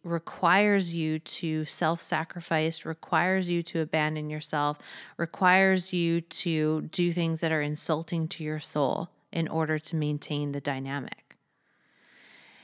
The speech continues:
And when we look at dysfunctional relationships, that's always happening. Like, there,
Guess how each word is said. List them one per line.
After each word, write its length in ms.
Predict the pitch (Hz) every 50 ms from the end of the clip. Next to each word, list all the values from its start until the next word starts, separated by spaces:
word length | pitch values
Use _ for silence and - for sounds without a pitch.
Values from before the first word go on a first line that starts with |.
| - _ _ -
And 380 | 175 170 160 156 156 156 151 160 -
when 180 | - 170 170 160
we 160 | 160 160 156
look 320 | 156 156 170 185 190 - -
at 180 | 180 - -
dysfunctional 640 | - 165 - - - 165 165 160 - - 170 156 151
relationships, 680 | 160 156 156 160 165 180 - - 175 - - - - -
that's 220 | - 156 - - - -
always 440 | 147 147 160 160 165 151 147 143 -
happening. 420 | - - - - - 117 - - - _ _ _ _ _ _ _ _ _ _ _ _ _ _ _ _ _ _ _ _ _ _ _ _ _ _ _ _ _ _ _ _ -
Like, 280 | - 151 151 165 165 156
there, 240 | 165 156 156 147